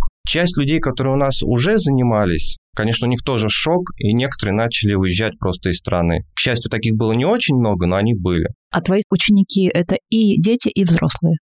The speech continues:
Speaker 1: Да, и дети, и взрослые, но большинство взрослые. То есть девяносто процентов мы школа для взрослых. Остальные десять — это подростки и дети. Начался небольшой отток, и самое главное, перестали приходить новые ученики. То есть те старые заявки даже, которые на пробные уроки нам оставляли,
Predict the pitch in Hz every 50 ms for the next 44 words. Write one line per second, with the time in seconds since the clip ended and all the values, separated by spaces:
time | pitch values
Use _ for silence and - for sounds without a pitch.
0 | _ - 101 107 127 110 95 92 110 117 135 139 131 - 123 120 151 175 233 240
1 | - - 123 120 135 127 127 117 - 123 - - - 160 190 196 180 - - -
2 | 101 98 104 113 101 87 - - 90 85 101 95 90 104 117 127 - - - 143
3 | 143 - - 247 233 226 - - - _ _ - 110 123 143 156 151 - - 131
4 | 123 113 92 95 92 87 87 90 87 78 - - _ _ - - 104 - - 143
5 | 185 226 214 127 107 123 127 - - 95 - - - 92 90 98 135 139 - -
6 | - 98 90 92 87 87 - - - - - _ _ _ 135 135 139 131 - 139
7 | 131 127 - 156 139 127 120 117 123 120 120 120 - - 123 107 - 110 117 113
8 | _ - 185 214 233 233 - - - - 131 127 113 123 151 196 202 - - 165
9 | 160 139 123 120 139 147 156 143 127 123 120 120 113 107 - - 143 147 131 123
10 | - 107 - - 110 104 107 131 131 - 110 117 113 101 101 95 92 87 - -
11 | 98 98 98 95 - 92 87 82 - 98 92 - - - - 147 135 - - 139
12 | 135 131 120 120 107 92 120 120 123 127 123 117 - - 95 95 104 98 92 92
13 | 92 - 95 - - 95 92 101 101 - - 104 90 101 104 104 107 107 95 90
14 | - 92 95 95 92 98 - - 147 180 214 - 135 127